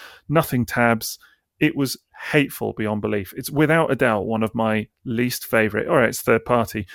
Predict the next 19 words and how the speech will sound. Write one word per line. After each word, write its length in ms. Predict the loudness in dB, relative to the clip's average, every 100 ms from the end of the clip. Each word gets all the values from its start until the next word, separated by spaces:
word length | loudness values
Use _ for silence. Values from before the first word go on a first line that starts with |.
| -20 -8
but 100 | -4
least 380 | -2 -2 -2 0
favorite 480 | 2 2 2 -4 -4
transformations 720 | -4 -2 -2 -4 -4 -4 -8 -8
on 140 | -10 -4
any 400 | 0 2 0 -4 -8
transforming 480 | -6 -6 -4 -6 -6
toy 240 | -4 -2 -2
I've 100 | -4
ever 140 | -8
done. 220 | -8 -10 -14 -14 2
And, 180 | 2 2
you 120 | -2
know, 100 | 0
people 240 | 0 2 2
have 100 | 0
said 200 | -2 -4
to 100 | -4
me, 340 | -4 -2 -4